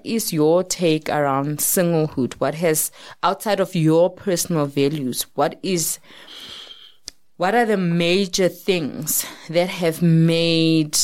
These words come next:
you to decide to say, "You know what, up until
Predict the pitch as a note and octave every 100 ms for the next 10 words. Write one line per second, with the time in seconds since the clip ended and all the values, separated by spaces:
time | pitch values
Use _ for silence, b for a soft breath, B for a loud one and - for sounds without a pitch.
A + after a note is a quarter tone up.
0 | - b b b b b b b _ _
1 | F3 F3 G3+ G3+ G3 F#3 F#3 F#3+ E3 E3+
2 | - G3 F3 D#3 C#3 C3+ C#3+ - - -
3 | - - - E3 - E3 E3 D#3+ D#3 D#3+
4 | F3 E3 F#3+ - - - F#3 G#3 F3+ F3
5 | - F3 D#3+ D#3 D#3